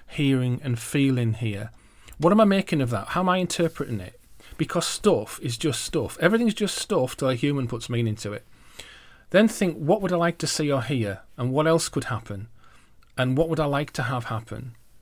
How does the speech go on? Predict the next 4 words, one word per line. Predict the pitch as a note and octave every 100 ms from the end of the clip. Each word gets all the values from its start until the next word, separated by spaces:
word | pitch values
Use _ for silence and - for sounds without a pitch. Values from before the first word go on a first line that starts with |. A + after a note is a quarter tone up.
| - - - - - -
So | - E3+ E3
instead | E3 D#3+ - - G3+
of | G#3 E3 - - -
persecuting, | - E3 D#3+ - C#3+ B2+ G#2+ G#2 G2 F#2+